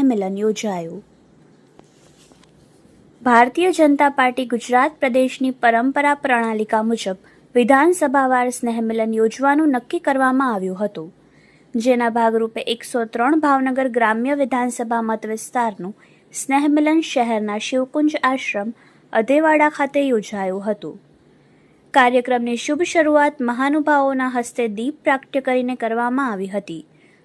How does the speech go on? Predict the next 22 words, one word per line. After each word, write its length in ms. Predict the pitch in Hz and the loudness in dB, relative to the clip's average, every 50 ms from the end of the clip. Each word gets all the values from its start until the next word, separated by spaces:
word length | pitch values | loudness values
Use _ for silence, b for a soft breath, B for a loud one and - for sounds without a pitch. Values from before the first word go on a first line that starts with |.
| b b | b b
ત્યારબાદ 420 | - 277 233 240 233 220 226 226 214 - - 226 | -2 0 0 2 2 0 -2 -2 -2 -2 -4 -2
આ 100 | 233 302 | -2 -2
પ્રસંગે 520 | 311 330 320 302 302 - 294 277 269 277 277 - | 0 0 0 0 0 0 -4 -2 -2 -2 -4 -4
ભાવનગર 480 | - 226 233 226 220 233 151 - 294 320 | -4 -6 -4 -4 -4 -4 0 0 0 0
શહેર 380 | 311 - - 262 247 262 254 247 240 | 0 -2 -6 -4 -2 -2 -4 -4 -4
ભાજપ 360 | 240 220 214 208 - 220 208 _ - | -4 -4 -4 -4 -6 -10 -8 _ -6
પ્રમુખ 340 | 240 226 202 185 196 - - _ b b b b b b b b _ | -6 -4 -4 -8 -10 -12 -16 _ b b b b b b b b _
અભયસિંહ 560 | 269 254 233 247 269 311 349 - - 330 302 294 302 - | 2 2 4 4 2 2 2 0 0 -2 -2 -2 -2 -2
ચૌહાણે 440 | 269 254 247 247 262 262 233 202 190 190 _ | -2 -2 0 0 -2 -2 -2 -4 -6 -8 _
તેજાબી 500 | 240 226 226 220 247 254 254 262 294 320 | 0 0 0 0 0 -2 -2 0 -2 -4
ભાષણ 420 | 311 294 262 254 254 - 302 294 - | -2 -2 -2 -2 -2 -4 -6 -6 -4
આપ્યું 360 | - 208 190 _ 190 185 196 190 | -6 -8 -8 _ -10 -10 -6 -6
હતું, 300 | 202 196 - 170 160 - _ b b b b b b b b b b b b b - | -8 -8 -8 -16 -16 -16 _ b b b b b b b b b b b b b -2
તેમજ 280 | 269 247 247 233 240 233 - | 0 0 0 -2 -4 0 -2
પશ્ચિમના 500 | 247 240 - - - 262 240 233 233 226 220 | -2 -2 -2 -4 -4 -2 -2 -2 -4 -2 -2
ધારાસભ્ય 580 | 233 226 226 226 226 226 - 233 214 214 233 226 214 | 0 0 2 0 0 0 -4 -8 -6 -4 -4 -4 -4
જીતુભાઈ 560 | - 233 226 226 - 311 294 311 311 311 302 | -4 -8 -8 -4 -6 -2 0 2 2 2 2
વાઘાણીએ 480 | 285 269 262 277 269 269 262 254 262 254 _ - | 0 0 0 -2 -4 -2 -2 -4 -4 -6 _ -6
પ્રાસંગિક 560 | 240 214 226 - - 277 277 277 311 311 311 _ b b b b b b b b b b b b b b b | -6 -6 -6 -6 -4 -4 -2 -2 -4 -4 -8 _ b b b b b b b b b b b b b b b
ઉદ્બોધન 580 | - 247 226 - _ 285 302 302 311 320 311 302 311 | -2 -2 -2 -2 _ 0 0 2 4 2 2 2 2
કર્યું 340 | 226 202 190 190 190 196 202 | -2 -2 0 -4 -6 -4 -4
હતું. 300 | 220 202 - 170 160 | -6 -6 -6 -10 -12